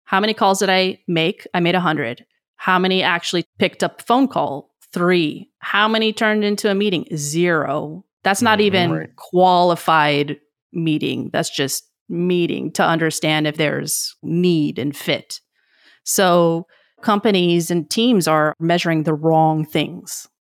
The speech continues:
Speaker 1: It's not about quantity. It's about quality.
Speaker 2: Mm.
Speaker 1: As a demand marketer,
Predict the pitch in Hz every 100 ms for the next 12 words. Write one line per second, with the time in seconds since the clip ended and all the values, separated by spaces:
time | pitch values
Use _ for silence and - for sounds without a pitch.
0 | _ _ _ - 170 208 208 208 180 170
1 | 160 - - _ _ _ - 175 - -
2 | - - - _ _ _ _ 170 156 147
3 | 156 - - - - - - _ _ _
4 | - 104 90 80 69 - 170 165 170 170
5 | 175 165 - - - -